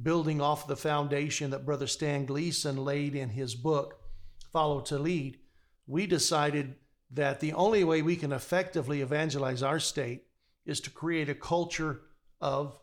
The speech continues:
disciple making. And our goal is to create a, a culture of disciple making from the cradle to the grave, to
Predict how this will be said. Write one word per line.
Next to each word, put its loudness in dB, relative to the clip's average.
disciple -2
making. -6
And -6
our 2
goal 6
is -2
to -10
create -2
a, -2
a -2
culture 2
of 0
disciple 0
making -4
from -8
the -6
cradle -2
to -6
the -2
grave, -4
to -6